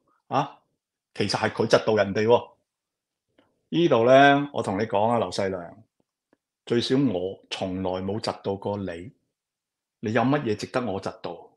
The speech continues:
<laughs> 啊，你基本上，我唔係淨係個品格問題，你冇一樣嘢及我啊，劉細良。係啊，我係而家今，今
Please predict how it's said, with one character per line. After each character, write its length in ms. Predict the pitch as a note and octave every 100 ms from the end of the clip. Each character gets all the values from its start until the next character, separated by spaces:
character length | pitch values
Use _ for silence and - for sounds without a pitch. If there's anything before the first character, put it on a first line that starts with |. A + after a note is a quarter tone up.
| _ _ _ _ _ -
<laughs> 120 | E3 - - - - _ _ _ _ _ _ _ _ -
啊， 240 | A2+ G#2 - _ -
你 140 | C#3+
基 460 | D#3 G#3+ A3+ G#3+ D#3
本 220 | B2 F3+
上， 320 | D#3 A#2+ A#2+ -
我 100 | C#3
唔 60 | B2+
係 60 | G#2+
淨 120 | A#2
係 120 | A#2
個 100 | C#3
品 540 | - - G2+ G2+ D#3+
格 80 | -
問 280 | A#2 A2+ F#2+
題， 60 | F2 E2+ G#2+
你 100 | C#3
冇 300 | F3+ A2+ D3
一 60 | G#3 C3+
樣 140 | G#2+ G#2+
嘢 140 | G#2+
及 240 | - G2+ -
我 380 | - E2+ F2+ G2+
啊， 40 |
劉 100 | F#2+
細 240 | E2+ F#2+ F#2+
良。 300 | F2 F2+ - _ _ _ _ _ _ _ _ _ _ _ _ _ _
係 140 | - B2
啊， 260 | D3+ C3+ - _ _ _ -
我 220 | B2+ D#3+
係 80 | B2
而 40 |
家 140 | A2 F3+
今， 260 | F3+ F#3+
今 100 | -